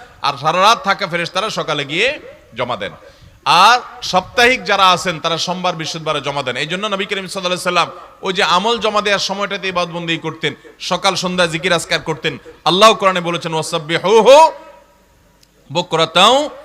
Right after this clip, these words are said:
ওয়া আসীলা", সকাল এবং সন্ধ্যায় তোমরা আল্লাহর তাসবিহ পাঠ করো। কারণ ওই যে ফেরেশতাদের ডিউটি বদলের সময়,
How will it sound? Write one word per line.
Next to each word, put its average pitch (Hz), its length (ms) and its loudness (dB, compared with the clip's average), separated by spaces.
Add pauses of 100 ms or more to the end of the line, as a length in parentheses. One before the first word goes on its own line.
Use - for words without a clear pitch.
(240)
ওয়া 170 200 2
আসীলা", 185 580 2 (260)
সকাল 185 340 -2
এবং 175 220 -2
সন্ধ্যায় 175 360 -6
তোমরা 170 220 -2
আল্লাহর 156 280 -2
তাসবিহ 156 300 -6
পাঠ 147 200 -2
করো। 143 220 -6
কারণ 202 420 0 (300)
ওই 202 120 -2
যে 185 120 0
ফেরেশতাদের 170 580 -4
ডিউটি 190 240 -2
বদলের 160 340 -2
সময়, 156 360 -2